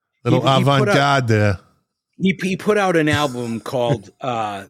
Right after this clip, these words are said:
Speaker 2: Thursday Afternoon.
Speaker 1: Yeah.
Speaker 2: It's sixty minutes, one song.
Speaker 1: I was gonna say, very avant-garde.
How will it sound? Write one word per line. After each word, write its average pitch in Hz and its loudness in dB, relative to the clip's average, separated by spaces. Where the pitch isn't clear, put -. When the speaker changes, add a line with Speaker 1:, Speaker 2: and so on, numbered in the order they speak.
Speaker 2:
Thursday 165 0
Afternoon. 156 -2
Speaker 1:
Yeah. 117 0
Speaker 2:
It's 160 -4
sixty - -2
minutes, 151 -4
one 135 -2
song. 95 -6
Speaker 1:
I 117 -6
was 120 -2
gonna 120 0
say, 120 0
very 110 0
avant-garde. 117 0